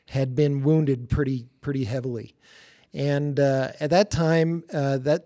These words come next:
the things, the, the attack started about three in the morning, and this goes on just about until daylight. And at daylight, uh, the Air Force is able to get in there with some, some bombers, and they start driving the enemy back. At that point, they're dropping bombs, and,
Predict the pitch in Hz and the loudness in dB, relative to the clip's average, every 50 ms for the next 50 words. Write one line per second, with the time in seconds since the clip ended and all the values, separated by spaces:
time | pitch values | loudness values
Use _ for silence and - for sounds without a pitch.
0 | - 151 131 131 - - 208 196 196 190 - - - 175 151 143 135 139 143 143 | -8 -12 -10 -10 -2 0 2 2 2 2 0 -2 0 2 2 2 2 2 0 -2
1 | 156 143 135 - 160 165 170 165 - - 165 147 147 151 147 131 139 139 131 131 | -2 -2 0 0 2 2 2 0 0 2 2 4 4 4 4 2 2 0 0 -2
2 | 135 - - 151 151 151 147 135 131 131 135 139 139 139 131 127 131 127 139 156 | -4 -4 -2 0 2 2 2 0 -2 -2 -2 -2 -2 -2 -4 -4 -4 -4 -2 -2
3 | 151 - 170 151 135 147 143 143 143 143 123 - 175 175 - - - - 160 127 | 0 0 0 2 2 2 2 0 0 -2 -2 -2 -2 -2 -2 -4 -8 -10 -10 -6
4 | - 147 143 143 147 143 233 151 131 - - 151 131 127 117 135 127 123 127 123 | -2 -2 0 0 -2 -4 -6 -8 -8 -8 -6 -6 -6 -6 -4 -6 -6 -6 -6 -6
5 | 110 110 110 110 - - - _ _ _ - - - - - - - _ _ - | -8 -10 -12 -14 -16 -20 -20 _ _ _ -20 -20 -20 -20 -20 -20 -20 _ _ -2
6 | 165 156 156 151 151 135 151 160 175 185 190 175 165 160 156 156 160 - - _ | 0 2 2 2 2 2 2 4 6 6 6 6 6 6 6 4 2 -2 -8 _
7 | - 151 143 139 139 135 127 143 143 151 170 180 - - 170 160 160 156 - - | -2 0 2 2 2 2 2 4 6 6 6 4 4 2 2 2 2 0 0 -4
8 | 147 120 143 143 147 147 151 151 143 - - 147 147 143 143 131 123 143 147 147 | -2 0 2 2 2 2 0 -2 -2 -4 -2 -2 0 0 0 0 0 0 2 4
9 | 160 165 160 156 147 147 143 139 139 143 131 135 - - 151 143 131 135 135 131 | 4 4 2 2 2 2 2 2 2 0 0 -2 -6 -6 -6 -6 -6 -6 -6 -6
10 | 117 - - - - - - 139 127 127 135 139 143 139 131 110 113 - - - | -8 -12 -16 -18 -14 -10 -8 -4 -2 -2 0 0 0 -2 -4 -6 -8 -8 -12 -14
11 | - _ - - - _ - 160 147 147 151 156 147 - - - 156 151 147 139 | -16 _ -20 -20 -20 _ -8 -4 -2 0 0 0 0 0 2 4 4 4 4 2
12 | 139 147 147 151 160 151 156 147 143 139 143 147 147 143 135 123 104 143 139 139 | 2 2 4 4 4 4 2 0 0 2 2 2 2 0 -2 -2 -2 -2 -2 -2
13 | 139 135 123 - - _ _ - 139 127 143 143 135 - - 147 139 131 139 120 | -2 -4 -6 -10 -16 _ _ -14 -8 -6 -6 -6 -4 -4 -6 -4 -4 -4 -2 0
14 | 147 147 147 143 - 143 135 127 143 139 143 143 143 143 139 147 139 113 131 135 | 2 2 2 0 0 -4 -4 -2 -2 -2 -2 -2 -2 -2 -4 -4 -6 -6 -6 -6
15 | 139 139 131 | -6 -8 -8